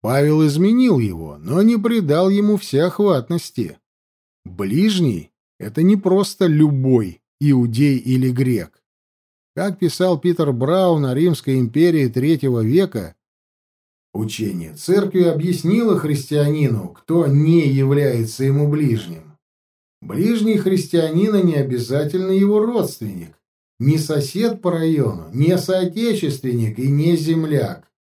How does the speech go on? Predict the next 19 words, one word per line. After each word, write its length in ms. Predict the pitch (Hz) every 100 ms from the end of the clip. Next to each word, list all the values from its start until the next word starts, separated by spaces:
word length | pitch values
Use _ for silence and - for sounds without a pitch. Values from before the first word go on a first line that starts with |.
| _ _ _ -
Ближний 640 | 117 147 170 131 113 101
христианина – 1160 | 120 113 113 - 110 104 165 220 214 202 190 _ _ -
его 500 | 196 202 - 104 160
собрат-христианин. 2000 | - 196 - 101 117 147 - _ _ - 147 156 - 170 190 175 131 151 - _ _ _ _ _ _ _ _ _ _ -
Братьев – 840 | 78 87 95 117 120 143 165 170
да, 440 | 185 214 151 78 - _ _
но 240 | 98 104 107
врагов. 800 | - 101 92 110 170 247 151 - - _ _ _ _ _ _ _ _ _ _
Есть 400 | 156 160 165 -
одна 320 | 165 160 185 175
разновидность 760 | 165 160 165 190 190 139 110
христианской 720 | - 135 120 156 165 143 147
любви, 400 | 143 143 170 190
которая 480 | 214 101 139 156 175
не 160 | 185 196
укладывается 880 | 190 202 214 185 147 139 123 - 139
в 80 |
эту 220 | 151 120 107
формулу – 720 | - 170 185 147 92 73